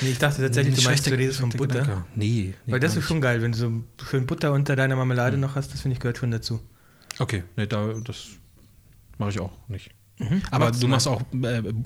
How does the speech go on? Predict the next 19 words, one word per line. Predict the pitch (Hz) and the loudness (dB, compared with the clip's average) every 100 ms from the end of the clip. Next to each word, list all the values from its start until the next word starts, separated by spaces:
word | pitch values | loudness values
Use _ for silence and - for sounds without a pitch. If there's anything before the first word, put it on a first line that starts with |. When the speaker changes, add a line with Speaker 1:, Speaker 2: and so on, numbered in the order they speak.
| - | -4
Speaker 2:
Butter | 135 127 123 127 | -2 2 2 2
unter | 117 110 | 0 2
Nutella, | 107 - 113 98 | 0 0 -2 -2
wenn | 92 | -4
du | |
Nutella | 95 98 98 104 101 98 | -6 -6 -8 -6 -4 -4
mal | 101 | -4
isst, | 104 - | -4 -2
oder? | 117 | 0
Speaker 1:
Nee, | 120 123 135 208 208 - | 2 2 2 0 -2 -2
eigentlich | 143 160 147 | 0 0 0
nicht. | 185 180 180 - | -2 -2 -10 -4
Wollte | 131 156 | -2 0
ich | |
mal | 135 120 | 0 0
ausprobieren. | 190 - 117 117 | -2 -2 -2 -2
Ist | 131 | -4
das | - | -4
geil? | 117 151 | 0 0